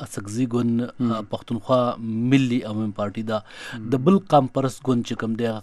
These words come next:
Speaker 1: قامي وطن پارټي ده، هغه هم پښتون دی او البته احمد خان شیرپاوی مشري کوي.
Speaker 2: مم.
Speaker 1: دی هغه درې پښتانه قام پرست ګوندونه کم چې مله دي. د دې علاوه دوه غټ ګوندونه خو تاسو یاد کړل، د پاکستان کم که چې عوام نیشل،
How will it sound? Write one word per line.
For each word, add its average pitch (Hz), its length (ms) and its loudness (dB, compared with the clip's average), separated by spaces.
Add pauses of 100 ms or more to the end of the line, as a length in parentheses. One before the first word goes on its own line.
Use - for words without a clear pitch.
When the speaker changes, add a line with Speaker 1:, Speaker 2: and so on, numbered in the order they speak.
Speaker 1:
قامي 117 280 2
وطن 135 380 2
پارټي 110 260 -2
ده، 110 80 -2
هغه 190 220 6
هم 185 60 2 (280)
پښتون - 280 -2 (100)
دی 110 60 0
او 104 100 -2
البته 101 380 -6 (280)
احمد 101 260 -6
خان 107 240 -6 (180)
شیرپاوی 156 560 2
مشري 131 420 0
کوي. 147 180 0
Speaker 2:
مم. 143 80 -4 (380)
Speaker 1:
دی 165 340 6
هغه 131 160 0
درې 160 380 6 (280)
پښتانه 123 460 6 (240)
قام 113 120 2
پرست 110 380 -4 (100)
ګوندونه 98 360 -8 (400)
کم 104 140 -2
چې 104 140 -10 (360)
مله 127 240 4
دي. 95 160 -2 (420)
د 165 220 6
دې 196 40 8
علاوه 190 320 10
دوه 147 220 6
غټ 151 240 6
ګوندونه 143 260 6
خو - 120 -4
تاسو 110 320 -4
یاد 104 220 -2
کړل، 95 200 -10
د 92 140 -14
پاکستان - 540 -10
کم 98 180 -10
که 95 120 -10
چې 120 400 -10
عوام 104 220 0
نیشل، 98 340 -8